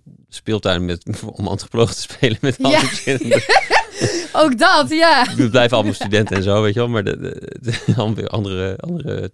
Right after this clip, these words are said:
Speaker 1: eh, hoe heet dat? Faculteiten en zo. Toch weer andere cultuur daar.
Speaker 2: Ja.
Speaker 1: <laughs> Ehm, wanneer ben je ongeveer afgestudeerd? Wanneer is het ook weer?
Speaker 2: Ehm, mijn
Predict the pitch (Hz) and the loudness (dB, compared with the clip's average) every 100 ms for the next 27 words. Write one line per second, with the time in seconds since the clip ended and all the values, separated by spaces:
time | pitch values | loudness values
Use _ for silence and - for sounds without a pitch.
0 | - 98 90 90 92 - - - 98 - | -10 -8 -6 -6 -8 -12 -14 -12 -8 -4
1 | 95 92 87 85 117 - - 87 95 92 | -4 -4 -10 -10 -12 -12 -10 -8 -8 -10
2 | - - 98 78 - 98 _ _ _ 220 | -12 -10 -8 -8 -10 -16 _ _ _ -6
3 | 202 185 190 _ _ 123 - - 104 _ | -4 -6 -14 _ _ -12 -2 0 0 _
4 | - - - _ - 110 113 113 113 - | -20 -20 -20 _ 0 4 6 4 2 -4
5 | _ _ _ _ _ _ _ _ _ _ | _ _ _ _ _ _ _ _ _ _
6 | _ - _ _ _ _ _ _ _ _ | _ -20 _ _ _ _ _ _ _ _
7 | _ _ _ _ _ _ _ _ _ _ | _ _ _ _ _ _ _ _ _ _
8 | _ 127 151 151 143 - - - - - | _ -2 0 0 -2 -4 -8 -8 -12 -10
9 | - - - - 120 120 123 113 113 180 | -8 -8 -10 -12 -12 -10 -10 -8 -10 -12
10 | _ _ _ _ _ _ _ _ _ _ | _ _ _ _ _ _ _ _ _ _
11 | _ _ _ _ _ - 233 233 233 226 | _ _ _ _ _ -12 -6 -4 -4 -2
12 | 226 220 214 214 196 | 0 0 0 -2 -4